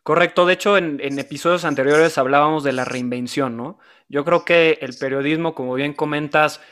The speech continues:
pues, tiene años, ¿no? Creo que siempre el ser humano está ávido de noticias, de información.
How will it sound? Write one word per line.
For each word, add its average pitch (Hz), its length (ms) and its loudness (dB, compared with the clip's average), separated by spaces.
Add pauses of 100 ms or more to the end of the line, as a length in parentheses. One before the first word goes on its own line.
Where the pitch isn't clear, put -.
(200)
pues, - 580 -12 (240)
tiene 160 260 2
años, 143 440 0
¿no? 147 340 -10
Creo 147 160 -2
que 165 100 2
siempre 160 720 2 (220)
el 123 140 -10
ser 156 160 2
humano 151 320 4
está 147 220 0
ávido 147 340 2
de 117 540 -6
noticias, 135 600 -2
de 123 60 -8
información. 131 840 -2